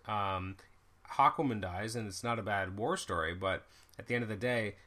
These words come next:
Villains United ends up spinning out an enormously successful critical favorite in Secret Six. So you have that team being put together. You have, um, Scandal Savage becoming a fan favorite as well. Catman just absolutely being redefined. So that happens in Villains United.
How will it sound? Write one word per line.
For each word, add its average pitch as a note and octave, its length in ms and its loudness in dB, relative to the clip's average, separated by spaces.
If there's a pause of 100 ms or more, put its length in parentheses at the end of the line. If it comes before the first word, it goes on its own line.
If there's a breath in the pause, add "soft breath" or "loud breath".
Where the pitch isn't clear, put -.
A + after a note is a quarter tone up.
Villains C#3 320 2
United A2+ 400 2
ends A2 220 -2
up - 80 -12
spinning A#2 280 -4
out G2+ 160 -4
an G#2 360 -6
enormously A#2+ 560 0
successful G#2+ 760 -4 (200 loud breath)
critical G#2+ 360 -4
favorite G2+ 500 -2
in G2+ 120 -6
Secret F#2+ 340 -6
Six. - 300 -6
So G#2+ 80 -4
you G#2 200 -4
have A2 180 -2
that A#2 200 2
team A2 300 -4
being G2 300 -2 (320 loud breath)
put A2 180 -6
together. G#2 540 -2 (200 loud breath)
You G#2 120 -6
have, G2+ 500 0
um, F#2 560 0
Scandal A2+ 380 -6
Savage G2+ 500 -2
becoming G2+ 340 -6
a G2 40 -4
fan G2 240 0
favorite F#2+ 340 -2
as F2+ 100 -6
well. F#2+ 160 -4
Catman F#2+ 540 -2
just F2+ 200 -8 (280)
absolutely G#2 560 0
being F2+ 220 -6
redefined. F#2 680 -4 (320 loud breath)
So - 140 -6
that D#3 160 10
happens D#3 320 6
in A#2+ 60 -4
Villains A2 260 0
United. F2 300 0